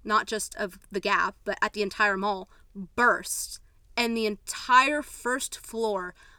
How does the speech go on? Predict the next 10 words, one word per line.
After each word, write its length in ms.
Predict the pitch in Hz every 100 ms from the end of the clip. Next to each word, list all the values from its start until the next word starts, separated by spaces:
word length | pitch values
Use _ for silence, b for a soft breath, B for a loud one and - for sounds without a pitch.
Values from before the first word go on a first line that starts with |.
| -
of 260 | 220 214
the 80 | 208
mall 580 | 202 196 208 185 185 180 _ - - -
flooded. 720 | - - 226 202 185 175 - - - - - - - -
Like, 320 | 220 208 - - - - - - - - - - - - - - - - _ - -
absolutely 600 | 240 254 - 240 214 185 190
flooded. 480 | 196 185 185 185 208 _ _ - - _ - -
Um, 640 | 254 233 220 196 180 165 - - -
like, 220 | 208 214 190
we, 540 | 208 220 214 208 202